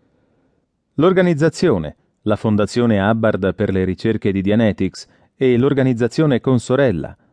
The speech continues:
l'asi, l'H A S I, Hubbard Association of Scientologists International, ha in corso un programma di ricerca considerevole e continuativo, un programma di cui molto raramente vedete qualcosa.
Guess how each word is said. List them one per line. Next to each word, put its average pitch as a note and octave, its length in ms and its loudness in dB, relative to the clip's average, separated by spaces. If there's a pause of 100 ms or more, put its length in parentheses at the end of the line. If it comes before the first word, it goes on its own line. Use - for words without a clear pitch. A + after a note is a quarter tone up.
(100)
l'asi, G2 500 0 (440)
l'H G2+ 420 -2
A G#2 200 -2
S - 280 -6
I, G#2 240 0 (260)
Hubbard G2+ 440 0
Association G2+ 640 -2
of F#2 120 -2
Scientologists G2+ 800 -2
International, G#2+ 760 0 (540)
ha A3 100 0
in A3+ 120 4
corso F#3 400 2
un C#3+ 120 2
programma C3+ 480 2
di A2+ 120 0
ricerca A2 560 0
considerevole G2+ 880 0
e F2 80 -2
continuativo, G2 720 0 (480)
un G3+ 100 0
programma G3+ 440 4
di C3 100 2
cui D3 220 0
molto A#2+ 280 0
raramente G#2 420 0
vedete F#2 260 0
qualcosa. F2+ 480 -2